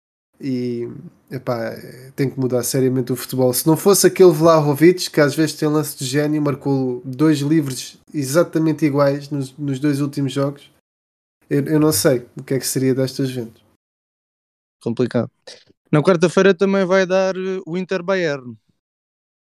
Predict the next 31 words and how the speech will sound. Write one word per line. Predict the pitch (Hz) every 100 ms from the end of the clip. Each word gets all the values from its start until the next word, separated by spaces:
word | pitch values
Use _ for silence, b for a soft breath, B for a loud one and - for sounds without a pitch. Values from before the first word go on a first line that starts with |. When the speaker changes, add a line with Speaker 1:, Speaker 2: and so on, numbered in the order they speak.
| _ _ _ _ _
Speaker 1:
Ah, | 143 123 139 180 202 _ _ _
olha, | 131 131
também | 165 131 127
é |
um | 127
jogo | 120 131 135
a |
ter | 147 156
em | 165
conta. | 175 160 156 _ _ _ _ _ _ -
Speaker 2:
Engraçadinho. | 160 127 110 123 113 117
E | 139
outro | 165 156 -
que | 156
é, | 165 170
outro | 135 -
mais | 135 127
em |
conta | 135 139 131
ainda, | 139 151
é | 151
o |
Barcelona | 147 143 - 147 151 156
contra | 156 147 147
o |
Vitória | 147 156 151
de | 147
Plesa. | 127 120 110 - _ _
Speaker 1:
Ah, | - 143 165 135
esse | 143 151 147 147
aí, | 143 160 160